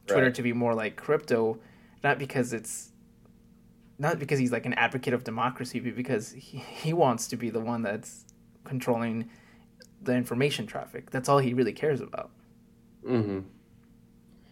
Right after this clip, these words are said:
Speaker 2: Yeah, I'm super interested in this 'cause I have seen the institutionalization of sort of, like, crypto optimism,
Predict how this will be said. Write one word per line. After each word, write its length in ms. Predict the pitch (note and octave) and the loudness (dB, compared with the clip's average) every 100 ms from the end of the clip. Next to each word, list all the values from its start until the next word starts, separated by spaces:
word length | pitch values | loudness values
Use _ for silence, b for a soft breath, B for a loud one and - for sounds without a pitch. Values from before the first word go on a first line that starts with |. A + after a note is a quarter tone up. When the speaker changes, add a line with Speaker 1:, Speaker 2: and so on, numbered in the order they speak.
| b b b b b - | b b b b b -20
Speaker 2:
Yeah, 520 | - D3+ B2+ - - | -10 -8 -8 -10 -8
I'm 200 | C3+ D#3+ - | -4 -4 -6
super 380 | - C4+ G#3+ | -4 0 4
interested 460 | C#3+ F#3+ G3+ - C#3 | 6 4 0 -4 2
in 60 | C3 | 4
this 160 | B2 | 4
'cause 180 | - B2+ | 2 2
I 120 | C3 | 4
have 280 | C3+ F3 E3+ | 4 4 2
seen 600 | - - D3 C#3 B2+ A2+ B B B B B - | 0 2 6 6 4 2 B B B B B -2
the 880 | G#2 G#2 G#2 G2+ G2 G2 G2 - - - | 0 2 4 6 6 2 -2 -6 -8 0
institutionalization 1500 | C3+ C3+ - - C3 - B2 G#2+ G#2 G2+ A#2 A#2 - G#2 F#2+ - | 0 0 -8 -2 -2 0 2 2 2 4 2 2 0 2 0 0
of 360 | G2 E2 - | 2 2 0
sort 240 | - G#2+ G2 | -2 -2 -2
of, 120 | F#2+ | 0
like, 200 | F#2+ - | 0 0
crypto 480 | - G#2+ - G2 D#2+ | -2 -2 2 2 4
optimism, 840 | F2+ G2+ - D#2+ F2+ - C#2 - | 0 -2 -4 -4 -6 -10 -12 -14